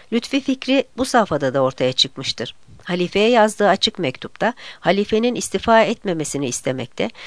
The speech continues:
bunun dünya için bir musibet olduğunu belirtmektedir.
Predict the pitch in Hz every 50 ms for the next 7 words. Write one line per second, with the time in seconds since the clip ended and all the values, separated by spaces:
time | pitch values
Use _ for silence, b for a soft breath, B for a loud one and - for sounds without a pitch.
0 | B B - 196 214 220 226 190 202 208 202 214 220 233 240 247 - - 214 220
1 | - - b b b b 185 196 190 185 190 185 - - 185 185 214 247 240 -
2 | 180 170 156 156 165 147 156 180 180 165 143 147 143 - - - 131 143 - -
3 | 123 - - - -